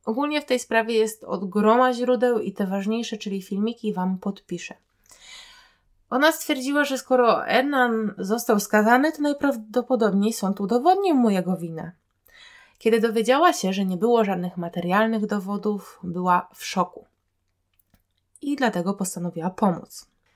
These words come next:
Dzięki temu nowi prawnicy mężczyzny wnieśli wniosek do sądu o ponowne rozpatrzenie sprawy.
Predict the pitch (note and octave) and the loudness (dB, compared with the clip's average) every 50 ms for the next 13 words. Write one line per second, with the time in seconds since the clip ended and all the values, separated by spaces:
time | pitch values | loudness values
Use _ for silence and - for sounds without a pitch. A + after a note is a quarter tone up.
0 | _ _ _ G#3+ G#3+ G#3+ A#3 G#3+ - G#3 - A#3+ A#3+ B3 A#3+ A#3+ B3 C#4+ D#4+ D#4+ | _ _ _ 2 4 4 4 2 0 2 2 2 4 4 2 2 2 0 -2 -2
1 | D#4+ D4 C4 A3+ A#3+ A3 G#3 - - G3 G3 G3 G3 - - F#3+ F#3 F3+ F3+ F3+ | 0 -2 0 2 0 0 0 0 0 0 0 0 0 -2 -2 -4 -2 -2 0 0
2 | F3+ F#3 G3 G3 - _ _ _ _ _ _ _ _ _ _ _ _ _ _ _ | 0 -2 -2 -4 -8 _ _ _ _ _ _ _ _ _ _ _ _ _ _ _
3 | G#3 F#3+ G3 A3 B3+ C4+ - C4 B3+ B3 G#3+ G3 G3 G#3 A3+ A3+ - A#3 A3 G3 | -6 -2 0 0 0 -2 -4 -6 -6 -6 -2 0 2 2 2 2 2 -2 -4 -4
4 | F#3+ F#3+ F3+ - G3+ G#3 G#3+ G#3+ - - F#3+ F#3+ - F3 E3+ G3 A3 A3 A3+ A3+ | -4 -6 -4 -2 0 0 0 0 0 -2 -4 -6 -4 -4 0 0 0 2 2 0
5 | G3+ G3 F#3+ - - E3+ - - F3+ E3+ F3+ F#3 F3+ - - - F#3 F3+ E3+ E3 | 0 0 -4 -6 -8 -10 -8 -6 -4 -2 -2 -2 -4 -4 -4 0 0 0 0 -2
6 | - - | -6 -14